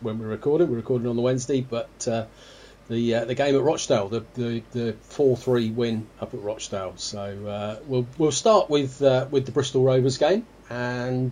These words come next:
um, a, another win, uh, to add to the tally of, of wins that we were putting together.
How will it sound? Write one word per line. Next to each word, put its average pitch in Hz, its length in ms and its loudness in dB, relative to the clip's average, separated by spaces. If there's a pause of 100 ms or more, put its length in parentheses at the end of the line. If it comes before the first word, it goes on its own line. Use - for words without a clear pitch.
(140)
um, 131 340 2 (920)
a, 131 100 -4 (260)
another 127 420 2
win, 139 420 4 (200)
uh, 123 220 -8 (120)
to 131 200 2
add 127 180 2
to 139 120 -4
the 127 80 0
tally 135 420 4
of, 127 140 4 (200)
of 117 220 -4
wins 135 440 2
that - 120 -4
we 135 140 0
were 131 100 2
putting 131 280 -2
together. 151 460 2